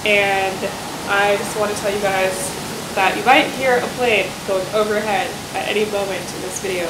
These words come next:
because there's an airport, like, really close to our hotel.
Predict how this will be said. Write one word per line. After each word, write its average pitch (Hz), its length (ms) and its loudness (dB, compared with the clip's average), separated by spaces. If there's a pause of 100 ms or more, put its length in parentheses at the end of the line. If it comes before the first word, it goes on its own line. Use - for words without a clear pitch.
because 214 520 0 (880)
there's 208 340 6
an 220 100 -6
airport, 208 600 0 (120)
like, 190 200 -4
really 185 180 -2 (100)
close 175 180 -4 (120)
to 190 60 -6
our 165 100 -2
hotel. - 540 -4